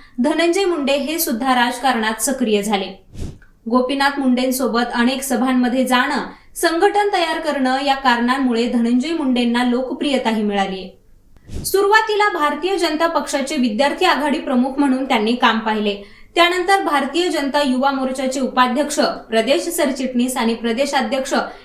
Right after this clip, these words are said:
या पदांवरही त्यांनी अनेक वर्ष काम केलं. धनंजय मुंडे यांनी बेरोजगारांच्या सभा आणि मोर्चे काढून रान उठवलं होतं. त्यामुळे वाढत्या लोकप्रियतेमुळे धनंजय मुंडे यांना दोन हजार दोन ला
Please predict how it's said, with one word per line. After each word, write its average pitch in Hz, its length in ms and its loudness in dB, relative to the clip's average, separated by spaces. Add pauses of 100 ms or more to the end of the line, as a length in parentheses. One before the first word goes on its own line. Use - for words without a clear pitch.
(120)
या 349 160 4
पदांवरही 359 680 0
त्यांनी 269 280 0
अनेक 294 340 -2
वर्ष 262 220 -2
काम 220 300 0
केलं. 202 300 -2 (580)
धनंजय 330 420 2
मुंडे 320 360 0
यांनी 262 280 0
बेरोजगारांच्या 277 880 0
सभा 285 300 0
आणि 220 400 -2
मोर्चे 233 400 0
काढून 269 400 0
रान 277 260 2
उठवलं 214 300 -2
होतं. 196 320 -4 (600)
त्यामुळे 370 420 2
वाढत्या 277 500 0
लोकप्रियतेमुळे 294 840 0
धनंजय 262 460 2
मुंडे 285 340 0
यांना 247 300 0
दोन 277 300 0
हजार 269 340 0
दोन 277 260 0
ला 240 140 4